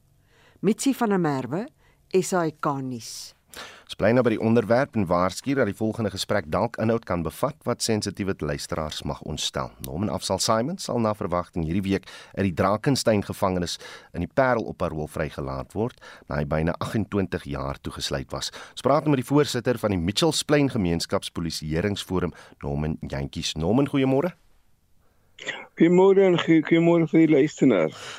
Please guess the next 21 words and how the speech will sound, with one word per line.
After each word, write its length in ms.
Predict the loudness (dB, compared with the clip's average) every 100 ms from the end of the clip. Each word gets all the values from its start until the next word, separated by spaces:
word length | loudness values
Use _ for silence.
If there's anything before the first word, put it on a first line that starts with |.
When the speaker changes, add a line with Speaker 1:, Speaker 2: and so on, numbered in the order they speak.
| -6 -2 2
Speaker 2:
Wat 300 | 2 2 0
is 140 | 0 2 0 -2
julle 240 | 0 0
gemeenskapspolisieeringsforum 1700 | 4 4 4 4 2 0 0 -2 -2 0 2 2 2 -2 -2 2 4 2
se 80 | 0
standpunt 600 | 0 2 0 0 -2 0
oor 80 | -2
die 80 | 0
vrylating 640 | 2 2 2 0 -2 -4 -2
van 180 | 0 0
Norman 320 | -2 -4 -4
Simons? 540 | -4 -6 -6 -10 -12 -14 -18 -20 _ _ _ _ _ -20 -20 -14 -12 -10 -12 -14 -16 -20 -20 -4 4
Speaker 3:
Kyk, 240 | 4 6
on-, 240 | 6 6 6
ons 220 | 4 4 0
standpunt 680 | 4 4 4 4 4 6 6
is, 300 | 4 2 4
eh, 460 | 6 6 6 4 2 2
dat, 220 | 2 2 2
dat 160 | 4
Norman 600 | 6 6 8 6 6 4